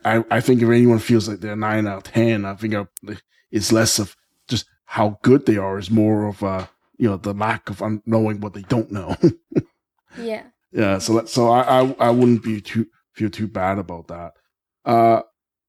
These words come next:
Speaker 1: no, but, uh, so, so the question is, if it's a four out of ten, then, uh, then, then obviously the statement that, you know, you, you, you,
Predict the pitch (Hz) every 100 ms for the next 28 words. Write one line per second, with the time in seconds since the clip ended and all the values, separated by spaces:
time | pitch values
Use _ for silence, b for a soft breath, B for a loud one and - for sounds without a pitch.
0 | _ _ - 165 196 151 147 - 147 147
1 | 156 151 160 151 - 147 135 - 196 196
2 | - 135 123 117 - _ _ _ - 139
3 | 143 143 - 196 214 190 143 - - 160
4 | 135 117 117 110 _ _ _ - 139 139
5 | - 135 135 139 139 _ _ - 127 127
6 | 143 147 - 127 107 - 139 143 123 110
7 | 113 104 - 120 104 110 110 - 110 -
8 | 113